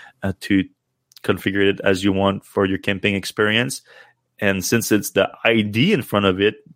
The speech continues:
and that's the elec-, the electric vehicle platform for, for, uh, for Volkswagen. So if there's an I D California, there's an electric camper coming from them. And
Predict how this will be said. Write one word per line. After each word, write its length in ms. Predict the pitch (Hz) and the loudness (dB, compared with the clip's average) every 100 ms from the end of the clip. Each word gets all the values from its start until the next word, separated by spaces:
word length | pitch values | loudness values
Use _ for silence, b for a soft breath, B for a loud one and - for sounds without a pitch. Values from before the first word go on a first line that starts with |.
| _ _ | _ _
and 120 | 107 98 | -4 0
that's 260 | 98 - | 0 0
the 360 | - 98 95 92 | 0 2 2 2
elec-, 260 | 104 156 - | 0 0 0
the 180 | 107 101 | 0 2
electric 400 | 98 131 - - | 2 0 -2 -4
vehicle 360 | - 98 95 98 | -4 -4 -2 -2
platform 520 | 104 113 - 104 92 | 0 0 0 -4 -4
for, 340 | - 101 104 - | -4 -4 -4 -6
for, 380 | - 98 95 | -4 0 0
uh, 220 | 92 92 - | 0 -2 -6
for 160 | - | -6
Volkswagen. 640 | 92 98 95 123 143 107 131 b b b | -4 -2 0 0 0 -2 -2 b b b
So 140 | - | 0
if 160 | 101 98 | 0 2
there's 180 | 101 95 | 0 0
an 120 | 95 - | -4 -4
I 160 | 104 104 | 0 0
D 100 | 104 | 0
California, 720 | 101 95 - 131 147 156 175 | 0 0 0 0 2 0 0
there's 200 | 139 101 | 0 0
an 180 | 104 104 - - | 0 -4 -6 -2
electric 360 | 127 135 135 | -2 -2 -6
camper 340 | - 170 156 107 | -2 -2 0 -2
coming 220 | 101 98 | -2 -4
from 160 | 101 | -6
them. 200 | 98 135 160 B B B _ | -2 -4 -4 B B B _
And 300 | 104 101 101 | 0 0 -2